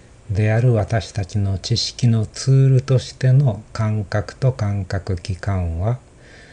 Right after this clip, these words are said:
すでに五つに分かれていますので、とにかく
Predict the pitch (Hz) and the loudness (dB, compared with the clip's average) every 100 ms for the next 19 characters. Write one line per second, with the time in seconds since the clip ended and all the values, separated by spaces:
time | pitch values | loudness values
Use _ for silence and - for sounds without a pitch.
0 | - - - - 127 123 110 110 120 117 | -20 -20 -18 -2 2 4 4 4 2 0
1 | - - 98 87 - 117 - 131 143 104 | -8 -4 -2 -2 -2 -2 -2 2 4 4
2 | 85 85 107 104 110 - 101 98 90 - | 0 -4 -4 -2 -2 -2 -2 0 -2 -2
3 | 90 80 78 113 131 - - - - - | -4 -4 -2 -2 -2 -8 -20 -20 -20 -20
4 | - - 120 127 127 - - 104 98 | -20 -6 2 4 4 2 -2 -2 -6